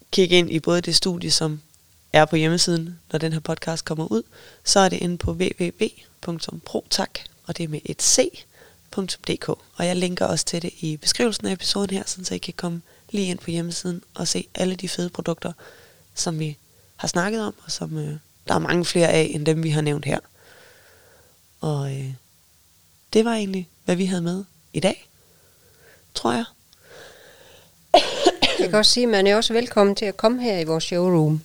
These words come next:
Speaker 1: Ja,
Speaker 2: hvor
Speaker 1: hvis
Speaker 2: vi
Speaker 1: man,
Speaker 2: har
Speaker 1: øh,
Speaker 2: alle produkterne, ikke?
Speaker 1: Jo.
Speaker 2: Hvor man, hvis man har lyst til at prøve.
Speaker 1: Ja,
Speaker 2: Ja.
Speaker 1: og I har vel også, øh, ikke lige nu her under covid nitten måske, men ellers så er I også at finde på messer rundt omkring
Speaker 2: Det er vi.
Speaker 1: i, øh,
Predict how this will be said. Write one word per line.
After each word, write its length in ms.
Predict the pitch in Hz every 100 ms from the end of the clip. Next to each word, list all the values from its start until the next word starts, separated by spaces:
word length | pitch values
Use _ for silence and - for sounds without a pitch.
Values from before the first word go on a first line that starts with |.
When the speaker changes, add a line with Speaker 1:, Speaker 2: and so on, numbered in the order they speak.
| -
Speaker 1:
Ja, 120 | 254 - - _ - _ -
Speaker 2:
hvor 100 | - 220
Speaker 1:
hvis 100 | 175
Speaker 2:
vi 40 |
Speaker 1:
man, 100 | 175
Speaker 2:
har 120 | 196
Speaker 1:
øh, 60 | 147
Speaker 2:
alle 180 | 160 175
produkterne, 580 | 165 165 165 156 156
ikke? 120 | 196 247 -
Speaker 1:
Jo. 80 | 254
Speaker 2:
Hvor 140 | 196
man, 340 | 175 156 165 170
hvis 260 | 165 170 -
man 300 | 160 160 156 -
har 80 | 160
lyst 220 | 170 -
til 80 | 175
at 80 |
prøve. 300 | 156 160 165 180 - -
Speaker 1:
Ja, 60 | 185 180 -
Speaker 2:
Ja. 60 | -
Speaker 1:
og 140 | 190
I 40 | 190
har 200 | 185 175
vel 180 | 165 160
også, 240 | 180 -
øh, 300 | 180 170 165 - _ _ -
ikke 200 | 208 196
lige 160 | 180
nu 140 | 180 180
her 180 | 180 175
under 200 | 170 160
covid 300 | - 156 160
nitten 280 | 185 233 247
måske, 320 | 220 - 190
men 180 | 190 180
ellers 240 | 190 180
så 100 | -
er 60 | 175
I 120 | 170
også 220 | 165 165
at 60 | 180
finde 240 | 175 185
på 120 | 185
messer 340 | 180 175 180 185
rundt 220 | 180 165
omkring 280 | 160 - 160
Speaker 2:
Det 60 | 151
er 40 |
vi. 60 | 143
Speaker 1:
i, 160 | 160
øh, 120 | 156